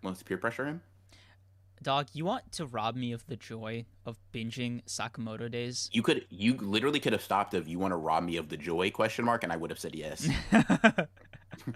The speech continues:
Speaker 1: Yes. Yes, yes, yes.
Speaker 2: Oh,
Speaker 1: Yes, yes,
Speaker 2: man.
Speaker 1: yes.
Speaker 2: You know,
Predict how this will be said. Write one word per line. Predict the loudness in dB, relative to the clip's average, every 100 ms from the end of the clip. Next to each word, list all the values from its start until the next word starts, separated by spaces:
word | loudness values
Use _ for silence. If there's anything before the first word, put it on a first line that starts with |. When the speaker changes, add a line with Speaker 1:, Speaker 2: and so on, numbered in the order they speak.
| -8 -18 -12
Speaker 1:
Yes. | -4 -4 -4 -10 -12 -12 -8
Yes, | -6 -6
yes, | -8
yes. | -8 -10 -12 -20 -16 -10
Speaker 2:
Oh, | -10 -8
Speaker 1:
Yes, | -8 -8
yes, | -8 -6
Speaker 2:
man. | -6
Speaker 1:
yes. | -8 -12 -20 -20 -20 -20 -20 -20 -18
Speaker 2:
You | -6
know, | -2 -2